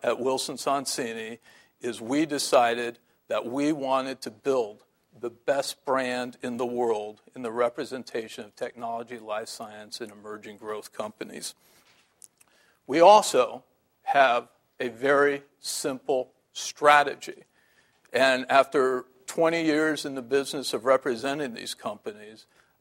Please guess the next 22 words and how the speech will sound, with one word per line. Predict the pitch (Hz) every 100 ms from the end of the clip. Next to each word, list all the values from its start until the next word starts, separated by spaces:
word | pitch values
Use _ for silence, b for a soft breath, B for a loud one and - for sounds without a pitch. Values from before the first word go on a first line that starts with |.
| -
I | 127
find | - 160 156 156
it | 147
incredible | 139 131 - 156 165 123 107 104 107 _ _ _ -
that | 123 123 120 - - _ _ _ _ _
when | 127 127
you | 131 117 _ _ _
cut | - 185 -
right | 139 147 147 -
through | - 147 117
it, | 101 - _ _ _
the | - 113
greatest | 104 117 147 165 165 160 -
companies | - 151 - 107 101 101 - - _
start | - - 147 139 139
out | 143 131 113 _ _ _ _ _ _
and | 117 120 -
keep | - 160 -
two | - 151 123 110 - _
fairly | _ - - 151 160 156 151
straightforward | - - 135 135 - 135 127 131 127 123 -
strategies. | - 139 127 120 - 120 - -